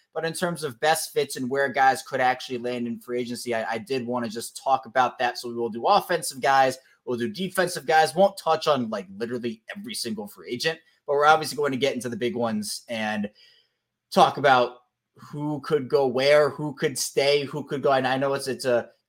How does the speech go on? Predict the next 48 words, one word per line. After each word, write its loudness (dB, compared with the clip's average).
conversation 2
that 0
I -6
think -2
has 0
to -8
be -2
had. 4
So 2
we'll, 2
we'll 4
go 6
offense 2
in -4
the, -6
in -10
the -8
first -4
segment. -6
We'll -6
go -4
defense 0
in 0
the -6
second -2
segment. -2
And -4
then 0
we'll 2
kind -2
of -4
round 6
it 0
out 4
with -4
how, 2
oh, -2
I 0
guess -4
how 2
different, -4
I'll -6
say, -8
the -6
Ravens -4
team -6
could -4
look, -2